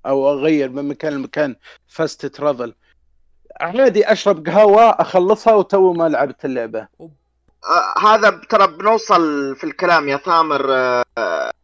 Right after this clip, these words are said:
Speaker 3: الإيمورتالز، آه، بقول، بقول نفس الكلمة هذه اللي أنت قلتها هذا الحين. ف-،
Speaker 1: أوكي.
Speaker 3: ما أدري ليش صايرة الموضة أو الألعاب صايرة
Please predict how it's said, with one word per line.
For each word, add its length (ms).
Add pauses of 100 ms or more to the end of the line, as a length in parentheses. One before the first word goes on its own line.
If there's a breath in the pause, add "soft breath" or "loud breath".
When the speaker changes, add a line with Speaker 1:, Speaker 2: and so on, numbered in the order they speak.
(600)
Speaker 3:
الإيمورتالز، 960 (420)
آه، 760 (500)
بقول، 400
بقول 340
نفس 200
الكلمة 440
هذه 280
اللي 140
أنت 100
قلتها 380
هذا 120
الحين. 440 (460)
ف-، 60
Speaker 1:
أوكي. 840
Speaker 3:
ما 120
أدري 200
ليش 160
صايرة 340
الموضة 1000 (380)
أو 140
الألعاب 520
صايرة 400